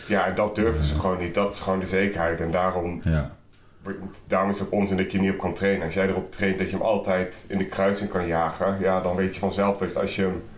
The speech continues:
Speaker 1: dertig centimeter daaronder mikt, dat hij er ook wel in gaat.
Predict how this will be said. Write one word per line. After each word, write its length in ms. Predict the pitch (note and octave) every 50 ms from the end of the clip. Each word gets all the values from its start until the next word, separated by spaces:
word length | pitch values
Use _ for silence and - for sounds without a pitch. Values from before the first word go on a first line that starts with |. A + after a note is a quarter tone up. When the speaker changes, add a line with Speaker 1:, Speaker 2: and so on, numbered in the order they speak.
| - - - - - - - - - - - - -
Speaker 1:
dertig 260 | - G2+ G2 G2+ -
centimeter 560 | - A2 G2+ G2 - F#2 G2+ G2+ G2 - -
daaronder 300 | G2 G2 G#2 G#2 G#2+ G#2
mikt, 200 | G#2 G#2 G2+ -
dat 140 | G#2+ G2+ -
hij 100 | - G#2
er 60 | G2+
ook 80 | G#2+ G#2+
wel 100 | F2 D#2
in 120 | D#2 D2
gaat. 440 | - - C#2+ C2 B1+ - - - -